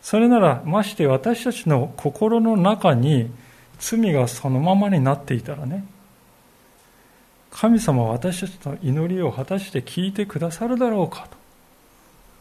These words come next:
そういうことなんですよね。香の祭壇でさえ、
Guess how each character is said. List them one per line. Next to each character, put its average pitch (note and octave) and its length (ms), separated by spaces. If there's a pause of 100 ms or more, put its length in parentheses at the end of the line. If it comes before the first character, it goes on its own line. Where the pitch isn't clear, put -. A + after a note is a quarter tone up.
(540)
そ - 200
う - 20
い C3+ 40
う B2+ 40
こ C3 140
と C3 100
な A2+ 80
ん G2 80
で F#2+ 60
す - 80
よ C#3 80
ね。 F#3+ 160 (760)
香 A3+ 200
の C#4+ 120
祭 B3+ 260
壇 B3+ 180
で A#3+ 100
さ F#3+ 160
え、 C#3 140